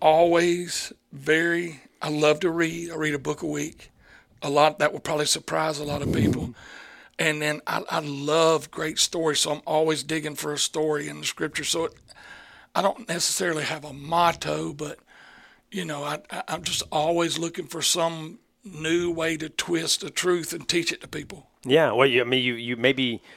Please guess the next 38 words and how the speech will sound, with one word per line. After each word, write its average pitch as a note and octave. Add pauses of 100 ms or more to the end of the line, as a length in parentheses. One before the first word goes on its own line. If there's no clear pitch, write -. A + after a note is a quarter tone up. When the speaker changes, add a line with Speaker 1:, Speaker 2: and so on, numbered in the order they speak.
(160)
Speaker 2:
well, C3
you C3+
didn't B2+
miss D3+
your B2+
calling. G#2
You, A2+
you A2
have A2+
your G#2+
calling, G#2+
but G#2
you A#2
could D3
have B2
been C3
a A#2+
journalist, B2+
you G#2
know, G3+
Speaker 1:
Yes. A#2+
Speaker 2:
i-, A#2
interview, B2
so F#2
that G#2+
kind G2+
of -
<laughs> -
Speaker 1:
Well, F3
I E3+
don't F#3+
know F#3
about E3+
that, D#3+
but E3
I, F3 (100)
I, D#3
I'm -